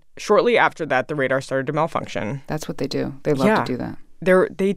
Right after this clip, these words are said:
Speaker 1: they're really hard to keep calibrated. And it's extra hard when you're not in a place that's had radar in the past. There's not a ton
Speaker 2: Mm,
Speaker 1: of
Speaker 2: mm-hmm.
Speaker 1: expertise in the area.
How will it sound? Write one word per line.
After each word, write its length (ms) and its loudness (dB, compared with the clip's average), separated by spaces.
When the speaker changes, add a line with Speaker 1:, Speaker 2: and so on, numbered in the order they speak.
Speaker 1:
they're 140 4
really 340 2
hard 220 0
to 60 -8
keep 160 -8
calibrated. 680 0
And 460 6
it's 180 0
extra 300 2
hard 260 4
when 380 -2
you're 180 -2
not 380 4
in 160 0
a 80 0
place 320 -4
that's 280 -4
had 300 4
radar 280 2
in 100 -4
the 60 -8
past. 480 0
There's 160 -2
not 160 4
a 60 2
ton 120 0
Speaker 2:
Mm, 0 -
Speaker 1:
of 80 2
Speaker 2:
mm-hmm. 100 -2
Speaker 1:
expertise 520 0
in 60 0
the 100 2
area. 380 6